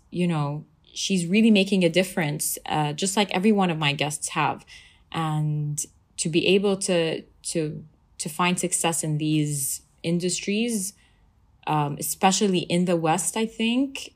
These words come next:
and to be recognized as being a Palestinian artist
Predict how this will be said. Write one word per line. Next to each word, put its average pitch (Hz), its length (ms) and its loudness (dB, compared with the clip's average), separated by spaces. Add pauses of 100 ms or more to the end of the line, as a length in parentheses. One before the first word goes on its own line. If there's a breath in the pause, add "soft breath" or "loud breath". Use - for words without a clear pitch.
and 160 260 -6
to 170 100 -2
be 170 200 -2
recognized 175 1120 -2 (100)
as 165 240 0
being 170 460 -2 (300)
a 151 60 -6
Palestinian 202 1080 2 (180)
artist 202 640 2